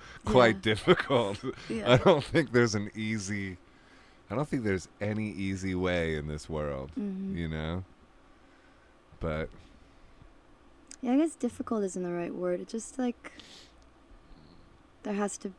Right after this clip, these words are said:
Speaker 2: I don't know, I'm, I'm sort of slowly getting to the way that I want to do it, you know? I gave away so much control
Speaker 1: Yeah.
Speaker 2: so early on. I mean, I avoided, my first record I made was, uh, with a major label, remain nameless,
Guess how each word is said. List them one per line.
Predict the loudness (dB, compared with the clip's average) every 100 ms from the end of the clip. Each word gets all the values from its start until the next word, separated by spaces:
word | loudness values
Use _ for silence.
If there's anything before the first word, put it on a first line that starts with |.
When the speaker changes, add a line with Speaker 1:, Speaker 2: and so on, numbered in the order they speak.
| -10
Speaker 2:
I | -6 -2
don't | 0
know, | 0
I'm, | 0 -2
I'm | -4 -4 -4
sort | -4 -2 -2
of | -4
slowly | -4 2 6 6 6 4 -2 -8 0
getting | 0 2 -2 -2
to | 0
the | 2
way | 2 2
that | 0 -2
I | -2
want | -2 -4 -8 -20 -20 -14
to | -12 -12 -4
do | 0 2
it, | 0 -4
you | -6
know? | -4 -2
I | -2
gave | 0 2 4
away | 4 2
so | 2 0
much | 0 -2
control | -8 -6 -4 -2 -2 -6 -16 -8
Speaker 1:
Yeah. | -2 -2 -2
Speaker 2:
so | 0 6 6 6
early | 4 4 2 0
on. | -2 -2 -4 -6 -8 2
I |
mean, | 6 6
I |
avoided, | 6 4 4 6 6 2 -2 -12 -20 0
my | 0
first | 4 4 6
record | 2 2 2
I | 2
made | 0 2 4 2 2
was, | 0 -2 -10
uh, | -8 -4 -4
with | -4 -4 -6
a | -6 -6 -8 -12
major | -10 -8 -6 -6 -6 -6
label, | -6 -6 -6 -8 -10 -16 -16
remain | -14 -10 -8 -6 -8 -8 -6
nameless, | -4 -2 0 -2 -2 -6